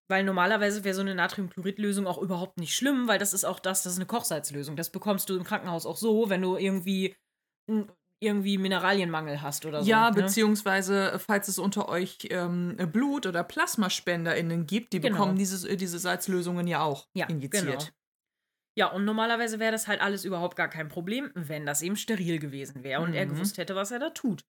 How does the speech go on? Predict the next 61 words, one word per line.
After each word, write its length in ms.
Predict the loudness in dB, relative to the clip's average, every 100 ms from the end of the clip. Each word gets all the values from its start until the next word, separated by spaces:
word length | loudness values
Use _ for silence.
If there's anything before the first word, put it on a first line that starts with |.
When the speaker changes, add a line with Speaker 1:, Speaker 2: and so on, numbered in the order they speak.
| _ _ -4
Speaker 1:
Doktor 220 | -4 -2
Clarkson 400 | 0 0 0 -6
fragt 380 | -2 0 0 0
dann, 260 | 0 0 0
warum 300 | 0 0 0
er 60 |
das 160 | -2 -2
überhaupt 340 | -2 -4 -6
gemacht 500 | -8 -4 -4 -4 -2
hat, 180 | -2 0
und 120 | -2
das 140 | -2 -4
hat 120 | -4
doch 60 | -6
sicher 400 | -6 -2 -2 -2
ziemlich 300 | -2 -4 -4
viel 100 | 0
Geld 280 | 0 0
gekostet. 500 | -8 -8 -8 -8 -10
Und 160 | -10 -8
Thomas 360 | -6 -4 -4 -4
gibt 220 | -4 -2
dann 140 | 0
auch 100 | -2
klein 240 | -2 -2 0
dazu, 300 | -4 -4 -4
ja, 440 | -4 -4 -6 -8 -8
stimmt, 320 | -6 -6 -10 _ -14
es 60 |
hat 120 | -12 -6
sogar 180 | 0
sehr 160 | 2 2
viel 160 | 0 -2
Geld 240 | -2 -4
gekostet, 500 | -8 -6 -4 -2 -2
Speaker 2:
Mhm. 80 | 0
Speaker 1:
ne? 240 | 0 0 -4 _ _ _ _ -4
Und 420 | 0 2 0 -2
dann 160 | 0 0
gibt 160 | 0 0
er 80 |
auch 100 | -2
zu, 280 | 0 -2 0
warum 340 | -2 -2 -4 -4
er 140 | -2
das, 200 | -2 -2
also 200 | -4 -4
auf 160 | -4 -4
Nachfragen 500 | -4 -4 -6 -6 -6
von 160 | -8
Doktor 200 | -8 -12
Clarkson, 460 | -8 -6 -4 -4 -4
warum 220 | -4 -4
er 80 | -4
das 240 | -4 -6
gemacht 380 | -6 -10 -10 -6
hat, 140 | -4 0
weil 200 | 0 2
er 140 | -2
wollte 320 | -2 -2 -4
sich 240 | -8 -12